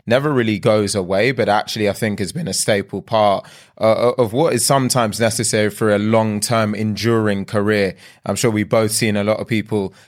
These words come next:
come and go in this space very, very quickly because it's difficult.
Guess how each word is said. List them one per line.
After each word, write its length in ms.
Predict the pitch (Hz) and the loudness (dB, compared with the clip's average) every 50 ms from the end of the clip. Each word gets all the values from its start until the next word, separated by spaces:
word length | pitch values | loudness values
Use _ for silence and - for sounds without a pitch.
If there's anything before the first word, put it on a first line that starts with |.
| _ - | _ -10
come 240 | - 127 123 117 110 | -2 -2 -2 0 0
and 160 | 107 107 107 | -2 -2 0
go 220 | 117 113 113 113 | 2 4 4 4
in 160 | 110 107 107 | 2 0 0
this 180 | 107 104 98 - | 0 -2 -2 -2
space 340 | - - 117 107 104 98 101 | -2 0 0 0 0 0 0
very, 220 | 110 110 107 104 | 0 2 2 0
very 280 | 98 110 110 104 98 92 | 0 0 -2 -2 -2 -4
quickly 480 | - - 139 123 127 - 120 107 98 | -4 -4 -4 -4 -4 -4 -4 -4 -4
because 300 | - - 117 - 131 113 | -4 -6 -4 -4 -2 -4
it's 120 | 120 107 - | -4 -4 -2
difficult. 600 | 131 135 139 - 143 - - 113 98 - - | -2 -2 0 0 -4 -4 -4 -6 -6 -6 -8